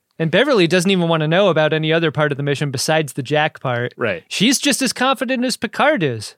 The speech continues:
Speaker 2: I got some real reverse Return of the Jedi vibes here. It's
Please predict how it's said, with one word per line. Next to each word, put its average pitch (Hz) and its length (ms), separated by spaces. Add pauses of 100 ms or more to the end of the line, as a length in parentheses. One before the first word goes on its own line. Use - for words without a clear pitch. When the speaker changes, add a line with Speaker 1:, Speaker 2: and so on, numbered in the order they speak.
(140)
Speaker 2:
I 104 80
got 202 160
some 165 200
real 139 280
reverse 117 840
Return 123 380
of 123 80
the 110 80
Jedi 107 440
vibes 90 380
here. 92 380
It's - 320